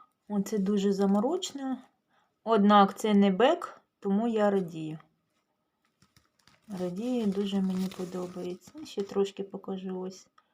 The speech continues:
нога, <clears throat> взуття його. Далі тут стульчик на ножка стула. <clears throat> Тут ось стілець. <clears throat>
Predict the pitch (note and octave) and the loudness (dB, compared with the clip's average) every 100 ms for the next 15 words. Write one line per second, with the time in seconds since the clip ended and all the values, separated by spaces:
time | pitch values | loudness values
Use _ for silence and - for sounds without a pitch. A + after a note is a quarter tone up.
0 | _ _ _ F#3+ G3+ G3 G#3+ B3 B3+ - | _ _ _ -4 0 0 0 -4 -4 -10
1 | - - - - _ _ _ _ _ _ | -18 -20 -20 -20 _ _ _ _ _ _
2 | - B3+ F#3+ F#3 - - A#3 B3 A#3 A3 | 6 8 6 2 -8 -8 -4 2 2 4
3 | A3 G#3+ - - _ _ G3+ F#3 F3+ F3 | 0 -2 -16 -20 _ _ -8 -2 -2 -2
4 | F3+ F3+ - - B3 B3+ A#3+ A3+ A3+ A3+ | -6 -12 -16 -8 -8 -6 -6 -4 -4 -4
5 | A3 G#3+ - G3 G3 - G3 - - A#3 | -6 -10 -4 -2 -2 -6 -14 -14 -10 -6
6 | C4 C#4 C4 _ _ _ _ _ _ - | -4 -4 -8 _ _ _ _ _ _ -6
7 | - - A#3+ G3+ - - - - - - | 4 4 4 0 -12 -20 -18 -14 -14 -14
8 | - - _ _ _ G3+ G3 - G#3+ G3+ | -18 -20 _ _ _ -6 -6 -6 -8 -8
9 | - - - - G#3 G3+ G#3+ B3 C4 - | -10 -18 -20 -16 -8 -4 -2 -4 -4 -12
10 | - - _ _ _ _ _ _ - D4 | -18 -18 _ _ _ _ _ _ 4 6
11 | B3 | 6